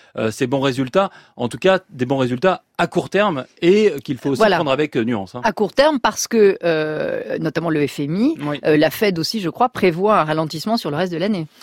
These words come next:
Speaker 1: Alors, il y aura un ralentissement. On l'attendait déjà pour là, mais pourtant, on a une croissance extrêmement forte au pr-, au premier trimestre de deux mille dix-neuf. Donc,
Speaker 2: Mhm.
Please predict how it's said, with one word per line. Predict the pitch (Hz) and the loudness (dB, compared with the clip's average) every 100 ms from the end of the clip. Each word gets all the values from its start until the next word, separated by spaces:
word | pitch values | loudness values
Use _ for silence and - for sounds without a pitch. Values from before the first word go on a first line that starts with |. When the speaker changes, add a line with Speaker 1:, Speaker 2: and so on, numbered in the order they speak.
| - | -4
Speaker 1:
Alors, | 127 127 | 2 4
il | |
y | |
aura | 151 160 | 4 4
un | 160 | 4
ralentissement. | 151 143 131 139 180 214 - - - - | 2 0 -4 -4 -2 -2 -4 -20 -16 -2
On | |
l'attendait | 143 147 165 165 | 2 2 2 2
déjà | 165 175 | 4 4
pour | 175 175 | 2 2
là, | 214 175 | 2 2
mais | 127 | 0
pourtant, | 123 - | -4 -2
on | 156 | -2
a | 127 | -2
une | |
croissance | 117 131 151 127 | -2 -4 -4 -6
extrêmement | 117 135 131 | -6 -4 -4
forte | 127 143 - | -4 -6 -8
au | |
pr-, | 117 143 | -16 -16
au | |
premier | 131 135 135 | -8 -4 -4
trimestre | - 143 147 - 120 | -4 -6 -6 -8 -10
de | 113 | -8
deux | 117 123 | -4 -4
mille | 127 | -4
dix-neuf. | 123 135 196 | -4 -2 -2
Donc, | 165 | -4
Speaker 2:
Mhm. | 185 | -8